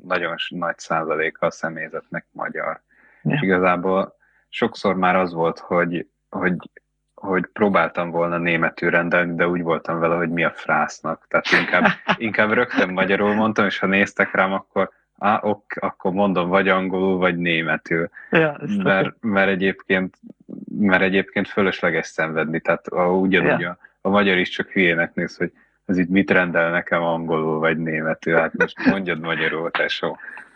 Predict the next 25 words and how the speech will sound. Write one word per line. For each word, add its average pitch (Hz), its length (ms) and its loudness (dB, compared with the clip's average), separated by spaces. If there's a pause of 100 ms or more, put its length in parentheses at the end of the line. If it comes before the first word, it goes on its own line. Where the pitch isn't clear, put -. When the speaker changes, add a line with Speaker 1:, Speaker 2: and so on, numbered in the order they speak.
(340)
Speaker 2:
Ja, 240 120 4
ja. 180 260 4
Speaker 1:
Úgyhogy, 175 400 -2
ö, 92 240 0 (280)
úgyhogy 98 300 -4
furcsa - 440 -2
ez, 82 400 0 (120)
hogy 87 160 -2 (440)
hazánk 160 380 2
fiai 82 300 0
hová 80 360 0
el 80 100 -4
tudnak 78 360 -8
szakadni. - 640 -8 (1300)
Speaker 2:
Amúgy 175 220 4
ez 175 140 2
fordítva 165 460 -2
is - 120 -14
működik, 139 460 -6
mert, 131 240 -4 (880)
um, 127 220 -8 (880)
van, 156 520 0
van 156 380 -2
több 156 300 0
olyan 123 520 -2